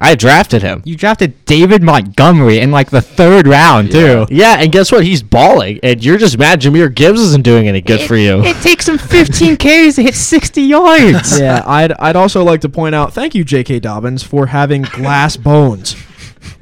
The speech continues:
Speaker 4: Thank you very much.
Speaker 3: What is that, the second season ender in a row?
Speaker 4: That's gotta be three.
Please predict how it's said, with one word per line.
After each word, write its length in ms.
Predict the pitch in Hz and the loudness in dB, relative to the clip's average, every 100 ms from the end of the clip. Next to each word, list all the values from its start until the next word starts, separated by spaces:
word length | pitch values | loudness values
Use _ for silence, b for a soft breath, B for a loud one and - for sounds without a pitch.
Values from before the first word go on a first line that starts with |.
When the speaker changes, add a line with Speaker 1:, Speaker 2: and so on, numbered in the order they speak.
| B B | B B
Speaker 4:
Thank 240 | 165 180 175 | -4 -4 0
you 200 | 160 - | 0 0
very 540 | 110 139 160 170 156 | -4 0 2 4 2
much. 400 | 139 131 95 - | 2 -4 -4 -6
Speaker 3:
What 100 | 143 | -2
is 80 | 135 | 0
that, 220 | 117 107 | -2 -2
the 100 | 101 | -6
second 460 | - 127 127 135 123 | -6 -4 -4 -6 -8
season 260 | 135 135 | -8 -6
ender 260 | 135 131 139 | -6 -4 -4
in 60 | 139 | -4
a 60 | |
row? 100 | 135 | -2
Speaker 4:
That's 140 | 139 147 | -2 0
gotta 320 | 151 139 135 | -2 -2 -2
be 120 | 127 | -4
three. 420 | 113 120 123 113 | -4 -6 -4 -6